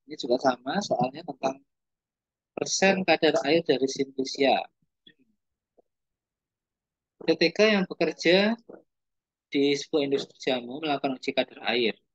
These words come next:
dari rimbang kurkuma domestika, bobot awal satu koma nol nol delapan enam, bobot cawan plus simplisia <clears throat> sekian, kemudian dipanaskan hingga sekian.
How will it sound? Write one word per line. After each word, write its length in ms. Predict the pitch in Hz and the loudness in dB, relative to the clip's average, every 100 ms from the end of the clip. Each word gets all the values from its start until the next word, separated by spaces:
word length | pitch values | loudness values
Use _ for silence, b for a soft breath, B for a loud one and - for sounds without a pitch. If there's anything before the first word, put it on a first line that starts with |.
| _ _ _ _ _ _ 113 | _ _ _ _ _ _ -6
dari 180 | 110 139 | 0 2
rimbang 320 | 135 131 147 147 | 2 2 -2 -2
kurkuma 340 | 135 127 131 | -6 -6 -8
domestika, 720 | - 117 117 - - - 170 175 | -8 -10 -10 -14 -10 -2 0 0
bobot 280 | - 117 123 | -2 -4 0
awal 320 | 120 120 117 120 _ _ _ _ | 0 0 -2 -4 _ _ _ _
satu 400 | - - 117 120 | -10 -6 -4 -4
koma 160 | 123 120 | -4 -4
nol 160 | 117 120 | -4 -2
nol 120 | 117 | -2
delapan 260 | 113 110 110 | -2 -2 -4
enam, 280 | 113 147 202 247 - _ _ _ _ _ _ | -2 2 2 0 -6 _ _ _ _ _ _
bobot 280 | - 123 135 135 | -6 -4 0 2
cawan 320 | 131 131 131 | 4 4 0
plus 160 | 127 - | -8 -10
simplisia 600 | 135 131 - 131 127 123 135 - | -6 -6 2 4 6 4 0 -2
<clears throat> 300 | 180 143 - | -2 -2 -6
sekian, 600 | - 127 120 151 214 226 | -2 2 4 6 4 2
kemudian 280 | - 131 120 | -2 -2 0
dipanaskan 560 | 120 120 117 - 165 180 | 0 0 -2 0 0 2
hingga 400 | 127 127 156 220 | 0 2 2 2
sekian. 540 | - - 117 117 98 | -2 -8 -2 -2 -2